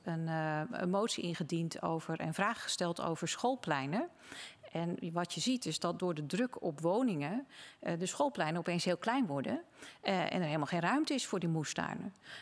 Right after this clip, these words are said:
Dus wij hebben als C D A Almere gezegd van: "Goh, ja, maar we moeten dus wel zorgen dat als we dat belangrijk vinden en dat we gezondheid belangrijk vinden en, en ervaring van, eh, omgaan met moestuinen, dat we dus ruimte houden, eh, voor,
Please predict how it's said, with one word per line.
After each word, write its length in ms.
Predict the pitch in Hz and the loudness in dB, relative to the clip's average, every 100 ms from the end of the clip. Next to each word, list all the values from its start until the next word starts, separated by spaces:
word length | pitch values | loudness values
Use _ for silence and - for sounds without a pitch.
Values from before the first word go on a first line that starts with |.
| - | -4
Dus 160 | 185 202 | 0 2
wij 160 | 247 | 4
hebben 260 | 202 156 - | 4 2 0
als 200 | 156 - | 0 0
C 120 | 156 | 0
D 40 | |
A 140 | 160 160 | 2 2
Almere 380 | 170 175 175 151 | 2 2 2 0
gezegd 280 | - 156 - | 0 -2 -2
van: 100 | 190 | 0
"Goh, 240 | 156 180 | 0 2
ja, 200 | 156 190 | 2 2
maar 300 | 170 170 180 | 2 0 2
we 60 | 180 | 2
moeten 280 | 175 165 160 | 0 -2 -4
dus 160 | 160 | -2
wel 180 | 180 185 | 0 0
zorgen 340 | 208 208 - | 2 0 0
dat 200 | 175 165 | -2 -2
als 180 | 156 151 | -4 -2
we 120 | 165 156 | -2 -2
dat 200 | 156 - | -2 2
belangrijk 460 | 175 302 285 165 | 4 4 4 0
vinden 520 | - 151 143 160 269 | -4 -4 -2 -2 -4
en 180 | - 170 | -4 -6
dat 220 | 156 - - | -6 -6 -2
we 140 | 143 151 - - - - | -2 -2 -10 -20 -20 -8
gezondheid 480 | 170 202 247 214 156 | 0 2 2 2 0
belangrijk 340 | 156 147 151 | 0 0 -4
vinden 300 | - 156 143 | -4 -6 -4
en, 120 | 147 - | -6 -6
en 200 | 170 165 | -6 -6
ervaring 640 | - 151 175 208 262 202 170 | -2 0 4 4 4 2 2
van, 240 | 165 160 - - - - - | 0 -2 -4 -6 -12 -16 -16
eh, 100 | - | -4
omgaan 400 | - 208 - 185 | 0 2 2 0
met 180 | 185 180 | 0 2
moestuinen, 680 | 196 190 - 160 185 226 254 - - | 0 0 0 0 0 0 -2 -8 -6
dat 160 | 220 - | -4 -2
we 60 | |
dus 160 | 165 160 | -2 0
ruimte 400 | 180 208 285 196 | 2 4 4 2
houden, 520 | 151 160 196 - 247 - - - - | 2 2 2 0 -4 -8 -18 -20 -8
eh, 160 | - 170 160 156 | -2 0 0 -2
voor, 500 | - 240 202 160 233 | 0 0 4 2 0